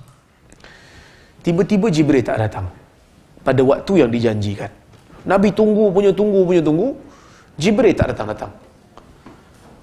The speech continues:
Lepas tu Nabi tengok dekat rumah dia tu, bawah katil dia tu ada, ada anjing. So Nabi pun halau keluar anjing tu. Lepas tu Jibril datang. Nabi tanya, "Apa sebab kau lambat?"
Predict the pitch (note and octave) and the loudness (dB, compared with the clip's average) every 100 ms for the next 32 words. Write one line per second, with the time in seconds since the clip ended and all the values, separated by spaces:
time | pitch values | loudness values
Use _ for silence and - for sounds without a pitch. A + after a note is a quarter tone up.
0 | - - - A3 B3+ A3 G3+ G3+ A3 A3+ | -8 -4 -2 0 2 2 2 0 0 0
1 | F3 E3+ F#3 G3+ A#3 F3 D3 C3+ G3 - | -2 0 0 0 0 0 -2 -4 -8 -16
2 | - _ _ _ _ _ _ _ _ - | -20 _ _ _ _ _ _ _ _ -8
3 | - E3+ G#3 D#3 G3 - A3+ D#3+ D3+ G#3+ | 0 4 4 2 -2 0 2 2 0 0
4 | D#3 D3 E3+ - - - _ _ _ _ | 0 2 0 -4 -12 -20 _ _ _ _
5 | _ _ _ _ - D3+ D3 C3+ A2+ F#2+ | _ _ _ _ -6 -4 -2 -2 -4 -6
6 | - - - _ _ _ _ _ - - | -14 -20 -20 _ _ _ _ _ -20 -8
7 | - A#3 B3+ A3+ G#3 D#3 C3+ C#3+ A#2 A#2+ | -2 2 2 2 4 4 4 4 4 0
8 | A2+ G#2 G2+ - - _ - - - - | -2 -4 -12 -20 -20 _ -20 -14 -2 0
9 | F3+ B3 F3 C3+ A2+ - - - - - | 4 4 4 2 0 -4 -12 -20 -20 -20
10 | _ _ - - D4 A#3 - - - - | _ _ -20 -20 -20 -20 -20 -20 -20 -20
11 | - - - - - - - - - G#3+ | -20 -20 -20 -20 -20 -20 -20 -20 -6 2
12 | A#3+ C#4 A3+ F3 C4 B3 E3 G3 C4+ - | 4 4 6 4 4 4 4 4 4 2